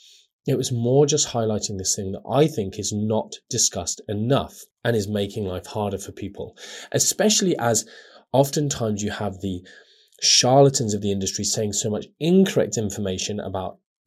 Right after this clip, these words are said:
for instance, an artificially sweetened drink, about how bad it is for you. And then we forget that that's talking about adults.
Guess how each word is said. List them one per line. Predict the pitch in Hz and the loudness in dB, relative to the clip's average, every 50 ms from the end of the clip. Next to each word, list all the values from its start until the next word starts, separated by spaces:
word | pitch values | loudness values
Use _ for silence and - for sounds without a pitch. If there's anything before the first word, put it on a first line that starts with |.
| _ | _
for | - - 104 95 | -8 -6 -4 -4
instance, | 92 95 104 - - 101 - - | -4 -6 -8 -8 -8 -8 -8 -6
an | 104 101 | -6 -6
artificially | 98 90 90 - - - 98 - - - 104 | -6 -6 -8 -8 -10 -8 -6 -6 -6 -6 -6
sweetened | - - 110 101 98 101 98 95 95 92 - _ - - - - _ - | -6 -6 -6 -6 -8 -8 -8 -8 -10 -10 -14 _ -20 -20 -20 -20 _ -8
drink, | - 95 92 95 104 107 - | -4 -2 -2 -2 -2 -2 -4
about | 214 - - - | -4 -4 -6 -6
how | - - 95 | -6 -6 -4
bad | - 98 98 104 104 | -4 -4 -2 -2 -2
it | 104 101 - - | -2 -2 -4 -4
is | 95 - - | -4 -4 -6
for | - 98 | -6 -8
you. | 92 90 95 107 - - - _ - | -6 -6 -6 -6 -8 -10 -12 _ 0
And | 151 151 143 147 | 2 4 4 4
then | 143 139 | 4 4
we | 131 123 | 2 0
forget | - - 147 117 107 120 107 - | -2 -2 -2 0 0 0 -2 -2
that | 110 110 - - | -4 -6 -6 -6
that's | 107 107 - - - - | -8 -8 -6 -6 -6 -4
talking | - - 104 92 - 104 92 | -4 -6 -6 -6 -6 -8 -8
about | 87 92 - - | -8 -10 -10 -10
adults. | 90 95 92 87 90 107 104 - - | -10 -8 -6 -4 -2 -2 -4 -4 -8